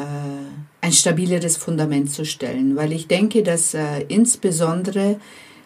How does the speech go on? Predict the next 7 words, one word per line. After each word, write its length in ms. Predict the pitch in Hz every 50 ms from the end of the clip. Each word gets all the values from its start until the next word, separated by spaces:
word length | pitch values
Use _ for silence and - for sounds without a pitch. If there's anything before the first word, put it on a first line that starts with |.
| _ _ -
die 80 | - 165
Paare 760 | 156 - - - - 156 160 165 175 185 190 202 202 190 - -
es 220 | 165 160 - -
versäumen, 920 | - - - 170 156 151 147 151 160 160 151 156 160 175 180 196 196 190
in 200 | - - 156 160
der 260 | 151 151 143 - - -
Anfangsphase 1500 | 156 165 202 208 - - 240 214 220 208 - - - - - - 202 185 185 190 196 190 185 - 202 196 196 196 208